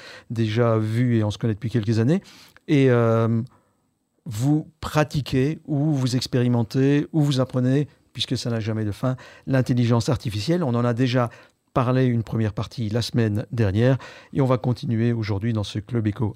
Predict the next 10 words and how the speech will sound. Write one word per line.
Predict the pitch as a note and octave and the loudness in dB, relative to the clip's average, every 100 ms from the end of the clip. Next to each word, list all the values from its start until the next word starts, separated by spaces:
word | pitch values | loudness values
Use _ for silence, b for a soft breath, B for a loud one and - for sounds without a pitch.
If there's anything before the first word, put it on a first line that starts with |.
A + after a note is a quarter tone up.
| - | -4
Alors, | A#2+ A2 - - | -2 -2 -4 -4
euh, | C#3+ A#2 A2+ A2 - _ _ _ _ _ _ _ _ - B B | 0 2 2 -2 -6 _ _ _ _ _ _ _ _ -20 B B
on | - C#3 | -2 2
va | C#3+ D3+ | 4 4
le | C3 | 4
focaliser, | A#2 - C#3 C#3 C3+ D#3+ | 2 -2 0 0 2 2
ce | E3 C#3 | 2 0
Club | C#3 B2 | 0 0
Écho, | A2 D3+ F3 | 0 0 0
ce, | - B2+ | -2 -2